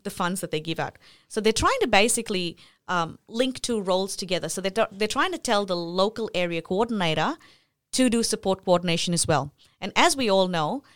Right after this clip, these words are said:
the, the local area coordinator has a job of their own, which is enough for them. So they've got planning meetings to go to. They've got new people that they need to sign up with the N D I S,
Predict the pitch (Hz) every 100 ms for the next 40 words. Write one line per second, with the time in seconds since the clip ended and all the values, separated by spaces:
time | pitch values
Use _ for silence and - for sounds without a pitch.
0 | _ _ 185 202 190 180 - _ _ _
1 | _ _ _ _ _ _ _ - 202 262
2 | 294 302 185 185 175 180 175 180 165 147
3 | 202 196 185 185 165 156 165 165 170 -
4 | 151 151 143 220 254 _ _ _ 180 185
5 | - - _ _ _ _ _ _ - 196
6 | 185 180 147 - - - _ - 160 156
7 | 135 - _ _ _ _ _ _ - 185
8 | 170 - - 233 262 262 254 220 196 196
9 | 190 180 180 175 175 170 160 160 156 196
10 | 214 220 208 190 185 202 202 190 214 190
11 | 180 175 165 170 175 175 165 180 185 190
12 | 185 170 165 165 170 156 151 120 -